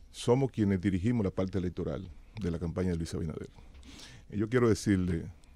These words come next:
que la estructura del Partido Revolucionario Moderno que hemos organizado en cada colegio electoral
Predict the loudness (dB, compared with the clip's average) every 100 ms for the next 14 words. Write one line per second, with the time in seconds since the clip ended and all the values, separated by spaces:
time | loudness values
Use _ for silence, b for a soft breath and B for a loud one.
0 | -20 -20 -18 -4 -2 0 -2 -4 -4 -4
1 | -4 -6 -2 0 2 0 -2 -4 -6 -2
2 | 0 0 0 2 4 4 2 0 2 4
3 | 4 4 4 4 4 2 -2 0 2 4
4 | 2 2 2 2 2 -2 -2 -2 2 2
5 | 2 0 0 2 2 0 0 -2 -4